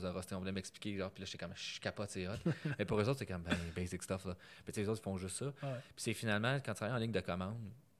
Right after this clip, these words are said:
Speaker 1: puis on travaille beaucoup avec des serveurs, fait que, tu sais, t'ouvres un canal S S H, finalement, qui est juste faire une connexion sécurisée entre les deux, euh, entre ton ordinateur puis l'autre.
Speaker 2: Mhm.
Speaker 1: Puis là, je viens avoir des instructions. Puis au début, je faisais, je fonctionnais tout comme ça. Puis j'envoyais mes instructions, mais il fallait que,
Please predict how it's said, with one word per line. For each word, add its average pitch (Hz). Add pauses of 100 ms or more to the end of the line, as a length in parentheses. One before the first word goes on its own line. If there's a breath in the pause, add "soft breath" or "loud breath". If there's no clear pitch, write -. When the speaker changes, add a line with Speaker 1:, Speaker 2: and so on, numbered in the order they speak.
Speaker 1:
puis 101 (160)
on 95
travaille 95
beaucoup 92
avec 101
des 92
serveurs, 95
fait 92
que, 95
tu 90 (100)
sais, -
t'ouvres 98
un 92
canal 98
S 87
S 87
H, 92
finalement, 92
qui 92
est -
juste 90
faire 95
une 92
connexion 95
sécurisée 92
entre 98
les 87
deux, 95
euh, -
entre 92
ton 98
ordinateur 92
puis 87
l'autre. 87 (160 loud breath)
Speaker 2:
Mhm. 143
Speaker 1:
Puis 151
là, - (180 loud breath)
je 113
viens 98
avoir 92
des 90
instructions. -
Puis 110
au 101
début, 95
je -
faisais, 92
je 87
fonctionnais 92
tout -
comme -
ça. -
Puis -
j'envoyais 92
mes 95
instructions, 101
mais 139
il 104
fallait 107
que, -